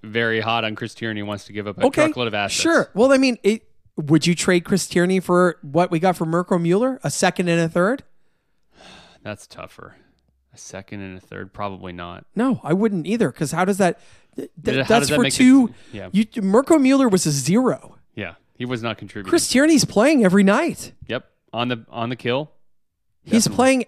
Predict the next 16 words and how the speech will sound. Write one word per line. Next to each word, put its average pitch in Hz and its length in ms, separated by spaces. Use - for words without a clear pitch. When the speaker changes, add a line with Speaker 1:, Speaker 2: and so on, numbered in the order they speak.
Speaker 2:
every 208 320
night. 208 360
So - 140
you're 196 80
gonna 185 120
take 220 260
a 240 60
player 190 440
out 156 240
of, 175 220
unless 220 320
you're 339 100
getting 233 380
a 175 40
player 190 420
back 151 680